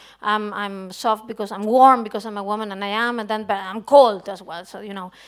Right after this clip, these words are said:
in the afternoon I'm very cold and I'm pleading for the biennial of love, but then I'm hating it five minutes later because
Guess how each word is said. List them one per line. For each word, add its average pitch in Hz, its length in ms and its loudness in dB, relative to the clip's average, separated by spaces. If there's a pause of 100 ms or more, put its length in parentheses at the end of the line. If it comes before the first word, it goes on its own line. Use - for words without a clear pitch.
in 214 120 -8
the 220 100 2
afternoon 226 360 0
I'm 214 140 -10
very 214 160 -2
cold 233 380 -2
and 220 120 -4
I'm 214 200 -8
pleading 254 580 -6 (220)
for 247 180 -2
the 233 120 -2
biennial 226 440 0
of 214 80 -4
love, 240 220 2
but 240 120 -2
then 240 200 2
I'm 233 120 -2
hating 269 480 -6
it 180 160 -10
five 208 300 -4
minutes 220 340 -10
later 226 360 -4
because 190 320 -12